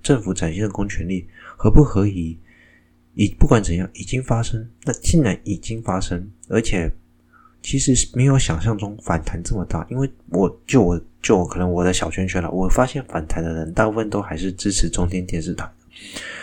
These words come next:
没有，没有像，哦，当然你会说可能最近高嘉瑜有上节目去帮中天讲话，可是我觉得他的立场跟我可能很像，就是我们都是质疑N C C的公正性，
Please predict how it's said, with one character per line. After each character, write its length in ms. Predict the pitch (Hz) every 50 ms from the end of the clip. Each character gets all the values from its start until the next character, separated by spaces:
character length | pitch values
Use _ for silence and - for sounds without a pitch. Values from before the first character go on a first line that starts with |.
| - - - -
没 120 | - 135
有， 360 | 147 147 113 95 92 87 - -
没 120 | 107 110
有 160 | 117 123 110
像， 260 | 95 - 120 107 95 92
哦， 120 | - 101 98
当 160 | 98 113 110
然 120 | 110 98
你 80 | 90 85
会 100 | 90 92
说 180 | 92 - 95 90
可 140 | - - 87
能 80 | 82
最 160 | 80 - 101 95
近 140 | 101 95
高 180 | 92 - 92 90
嘉 180 | - - 90 90
瑜 120 | 82 80
有 80 | 80 80
上 220 | - - 90 87
节 180 | - - 85 78
目 240 | 78 85 87 85 - - - - - - - - - - -
去 140 | - - -
帮 240 | - 95 95 95
中 160 | 92 - 95 87
天 140 | 92 92
讲 160 | 90 - 78 78
话， 220 | - 87 82 78 - -
可 120 | - 113
是 60 | 127
我 140 | 143 127 92
觉 100 | - 107
得 60 | 107
他 120 | - 107 110
的 60 | 107
立 100 | 113 113
场 200 | 92 - 82 78
跟 120 | 87 92
我 100 | 90 85
可 140 | 80 - -
能 80 | 80 80
很 140 | 76 - -
像， 160 | - 95 95
就 80 | 101 104
是 180 | 104 107 104 - - - - - - - - -
我 120 | 98 98
们 100 | 98 110
都 140 | 123 143 147
是 140 | 147 156 143
质 240 | - - - 95
疑 100 | 98 95
N 140 | 90 95 98
C 180 | 92 - 95 90
C 220 | - - 95 92
的 260 | 87 - 82 80 80 80
公 220 | - - - 87
正 180 | 85 - 87 78 76
性， 260 | - - - -